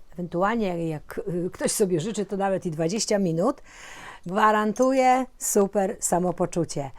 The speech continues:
relaks. A zapach to musicie sprawdzić same. Działanie niesamowite na twarz. E, jeżeli ktoś nie ma czasu, y, przeprowadzać takich zabiegów,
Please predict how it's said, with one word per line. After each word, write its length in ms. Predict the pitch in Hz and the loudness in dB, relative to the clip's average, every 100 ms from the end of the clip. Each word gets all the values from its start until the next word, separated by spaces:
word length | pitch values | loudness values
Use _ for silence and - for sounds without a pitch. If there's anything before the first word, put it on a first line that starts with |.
| - 190 | -6 0
relaks. 840 | 220 247 220 170 - - - - - - - - - | 6 8 8 2 -2 -4 -2 -4 -8 -10 -10 -8 0
A 140 | 214 | 2
zapach 840 | 196 208 214 226 247 262 277 - - - - - - | 2 0 0 2 6 6 6 -4 -12 -14 -14 -14 -10
to 200 | - 226 | 2 2
musicie 420 | 208 190 220 - 175 | 2 0 -4 -4 -4
sprawdzić 460 | - 180 156 160 | -2 -2 -2 -6
same. 360 | - 151 147 143 - - - - | -2 -2 -2 -6 -14 -20 -20 -8
Działanie 800 | 180 220 220 233 247 269 277 277 - - - - | -2 2 6 6 4 4 2 -2 -8 -20 -20 -8
niesamowite 880 | 185 202 247 262 226 190 170 185 185 | 0 4 4 4 2 2 0 0 0
na 120 | 170 | 0
twarz. 420 | 165 - - - - - - - - - - - - - | -2 -6 -8 -8 -10 -16 -18 -18 -18 -18 -16 -14 -14 -2
E, 340 | 202 202 196 - - _ - 240 | 2 4 2 0 -4 _ -12 2
jeżeli 500 | 240 233 311 403 466 | 4 6 6 6 4
ktoś 280 | 427 - 285 | 0 0 2
nie 260 | 294 359 | 4 6
ma 180 | 339 262 | 6 2
czasu, 920 | - 208 220 294 294 - 202 185 190 190 185 180 175 175 | 0 0 2 2 2 0 2 4 2 0 2 4 4 2
y, 40 | |
przeprowadzać 1080 | - 165 165 165 _ _ 170 147 190 311 339 | 0 -2 -4 -10 _ _ -6 2 4 4 0
takich 260 | 185 180 | 0 -4
zabiegów, 600 | 156 160 156 143 147 - | -4 -2 -2 -4 -6 -12